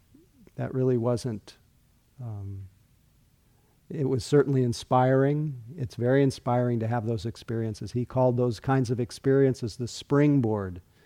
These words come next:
to awakening. But he also said that these, that same experience, if you put misplaced faith in that, that you will,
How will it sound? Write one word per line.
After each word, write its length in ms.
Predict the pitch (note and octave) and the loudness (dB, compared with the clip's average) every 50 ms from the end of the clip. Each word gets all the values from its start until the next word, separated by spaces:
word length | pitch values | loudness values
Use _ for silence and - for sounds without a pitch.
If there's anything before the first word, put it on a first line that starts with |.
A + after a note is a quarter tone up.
| _ _ _ _ _ _ _ _ - | _ _ _ _ _ _ _ _ -8
to 280 | - - B2+ B2 B2 A#2+ | -2 0 2 4 4 4
awakening. 580 | A2+ A#2 B2+ D#3 D#3 - - G#2+ F#2 E2 F2+ - _ _ _ _ _ _ _ _ _ _ _ _ _ _ _ _ _ - _ _ _ _ _ _ _ _ _ - | 4 4 4 4 4 2 -2 -6 -6 -6 -10 -16 _ _ _ _ _ _ _ _ _ _ _ _ _ _ _ _ _ -20 _ _ _ _ _ _ _ _ _ -2
But 100 | B2+ B2 | 2 4
he 80 | B2+ | 6
also 300 | C3 C#3 D#3+ - - D3 | 8 8 6 6 4 0
said 420 | C3+ - - C3 B2 A#2+ A2+ A2+ - - - _ _ _ _ _ _ _ _ _ _ - | 0 0 0 0 0 0 0 -4 -8 -12 -18 _ _ _ _ _ _ _ _ _ _ -2
that 320 | B2 B2+ A#2+ A#2 G#2 - - C3+ | 0 2 2 2 0 -2 0 2
these, 400 | C3+ C3+ A#2+ - - - - - C#4 | 2 2 2 0 -4 -12 -12 -10 -6
that 240 | C#3+ C3 A#2+ A#2+ - | -2 -2 -2 -2 0
same 240 | - - C3+ C3+ C3 | 0 2 2 4 2
experience, 720 | A#2 - - - C#3+ C3+ C3+ C3+ B2 A2 G#2+ G#2+ - - | 0 -2 -2 0 2 4 6 6 4 2 0 -4 -6 -6
if 240 | - C3 A#2 - C3 | -4 -4 -4 -2 0
you 260 | B2 B2 B2 A#2 A2 - _ _ _ _ _ _ _ _ _ _ - - | 0 2 2 0 -2 -4 _ _ _ _ _ _ _ _ _ _ -14 -2
put 300 | - D3 C#3+ C3+ - - - - - | 2 4 4 4 2 -4 -18 -6 0
misplaced 640 | C3 C3 C3 B2 - - - - C#3 C3+ C3 - - | 2 2 2 2 0 -4 0 4 6 6 6 6 2
faith 320 | - - C3+ C#3 C#3 - - | 0 4 6 6 6 4 2
in 120 | B2+ A#2+ | 0 0
that, 340 | A2+ A#2 C3 D#3+ G#3 - - - _ _ _ _ _ _ _ _ _ _ _ _ _ _ _ _ _ _ _ _ _ _ _ _ _ _ _ _ _ _ _ _ _ _ - | 2 2 2 0 0 -2 -10 -20 _ _ _ _ _ _ _ _ _ _ _ _ _ _ _ _ _ _ _ _ _ _ _ _ _ _ _ _ _ _ _ _ _ _ -10
that 120 | - A#2+ B2 | -6 -4 -2
you 220 | A#2 A#2+ B2 B2 | 0 2 2 4
will, 340 | B2 A#2+ A#2+ A#2 A2 G#2+ | 4 4 2 0 -2 -4